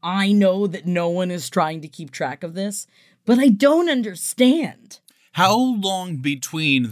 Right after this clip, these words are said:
Speaker 2: the Rat King thing and the A A meeting? What's the span of time between that? Because on the voicemail, he says seven
Speaker 1: Seven years ago.
Speaker 2: So
Speaker 1: But that
Speaker 2: are
Speaker 1: book
Speaker 2: we
Speaker 1: he wrote years ago, because remember, he's like, "I haven't written anything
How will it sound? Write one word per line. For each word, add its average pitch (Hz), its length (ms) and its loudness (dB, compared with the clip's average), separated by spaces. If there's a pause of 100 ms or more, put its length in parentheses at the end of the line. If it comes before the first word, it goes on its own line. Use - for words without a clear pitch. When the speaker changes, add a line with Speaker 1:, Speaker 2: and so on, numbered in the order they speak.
Speaker 2:
the 120 100 -4
Rat 123 480 -2
King 165 320 -4
thing 120 560 -4 (340)
and 123 280 0
the 120 180 -6
A 139 360 0
A - 20 2
meeting? 101 600 -4 (240)
What's 160 320 2
the 196 140 -4
span 165 300 0
of 139 40 -4
time 143 160 -4
between 127 380 -2
that? 92 260 -12
Because 127 540 -2
on 175 220 4
the 160 100 0
voicemail, 143 580 -4
he 135 120 -2
says 127 320 -4
seven 131 240 0
Speaker 1:
Seven 185 240 4
years 247 320 6
ago. 123 420 -4 (320)
Speaker 2:
So 127 560 0 (380)
Speaker 1:
But 214 140 4
that 285 100 4
Speaker 2:
are 277 100 4
Speaker 1:
book 359 140 2
Speaker 2:
we 269 60 -2
Speaker 1:
he 302 140 0
wrote 262 240 4
years 403 460 6
ago, 208 220 4
because 196 240 -4
remember, 277 240 -4
he's 302 160 -8
like, 226 200 -10
"I 247 180 2
haven't 208 440 -4
written 233 300 -6
anything 180 480 -8